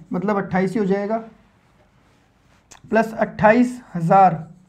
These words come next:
हज़ार पर तीन zero लग जाएंगी, और plus कितनी दाई? दाई का मतलब दस। तो भैया अट्ठाईस हज़ार अट्ठाईस हो जाएगा पूरा, इसको इधर लाएंगे, तीस हज़ार अट्ठाईस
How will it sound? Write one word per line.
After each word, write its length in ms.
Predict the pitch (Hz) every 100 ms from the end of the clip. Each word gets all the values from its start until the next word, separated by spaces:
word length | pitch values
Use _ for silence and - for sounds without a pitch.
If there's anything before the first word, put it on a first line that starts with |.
| _ _ _ _ -
हज़ार 300 | 175 190 190
पर 100 | 196
तीन 200 | 208 196
zero 160 | 208
लग 140 | 214 196
जाएंगी, 380 | 214 220 226 247 - - _ _ _ _ _ _ _ -
और 180 | 202 185
plus 280 | 226 240 - - _ _ -
कितनी 460 | 240 - 254 254 254
दाई? 260 | 190 170 156 - - - _ _ _ _ _ -
दाई 220 | 180 196
का 80 | 202
मतलब 240 | 202 196
दस। 200 | 160 - - _ _ _ _ _ _ -
तो 80 | 226
भैया 220 | 254 277
अट्ठाईस 460 | 240 - 220 247 226
हज़ार 220 | 226 233
अट्ठाईस 460 | 220 - 214 233 208
हो 60 |
जाएगा 380 | 165 151 147 - - _
पूरा, 280 | 233 214 170 - - _ _ - - _ -
इसको 200 | - 269
इधर 220 | 233 240
लाएंगे, 360 | 208 165 151 - - _ _ _ _ _ _ _ _ _ _ _ _ _ _ -
तीस 320 | 247 262 -
हज़ार 300 | 196 196 208
अट्ठाईस 600 | 202 - 190 196 214 -